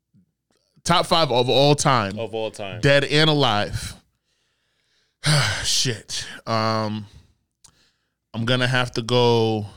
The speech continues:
Speaker 1: Robin Harris at five. Bernie Mac at four. Um,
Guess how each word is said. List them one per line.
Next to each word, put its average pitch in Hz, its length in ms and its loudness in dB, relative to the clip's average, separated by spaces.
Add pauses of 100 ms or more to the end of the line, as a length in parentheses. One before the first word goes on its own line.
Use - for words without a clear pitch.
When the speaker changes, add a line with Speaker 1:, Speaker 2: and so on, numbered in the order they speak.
(640)
Speaker 1:
Robin 120 320 2
Harris 113 600 -2 (640)
at 104 140 -4
five. 95 720 -4 (1600)
Bernie 123 300 2
Mac 110 460 -2 (720)
at 101 180 -6
four. 104 560 -4 (1300)
Um, 101 1000 -4